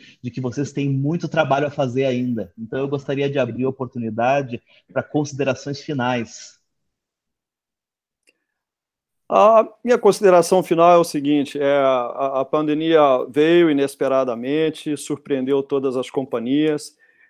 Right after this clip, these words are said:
Speaker 2: é, eu acho que é um efeito na história de seleção natural, né?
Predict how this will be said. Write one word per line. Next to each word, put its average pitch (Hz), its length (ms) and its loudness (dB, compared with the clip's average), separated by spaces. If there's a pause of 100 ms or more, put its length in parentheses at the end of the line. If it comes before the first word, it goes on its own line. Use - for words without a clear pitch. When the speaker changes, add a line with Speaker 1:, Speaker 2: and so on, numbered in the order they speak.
(140)
Speaker 2:
é, 123 500 4 (840)
eu 135 200 2
acho - 300 2
que 143 220 0
é 135 480 4
um 135 260 0
efeito 143 600 0
na 139 140 0
história 135 680 4
de 127 140 -6
seleção 135 540 -2
natural, 131 640 0 (420)
né? 123 260 -6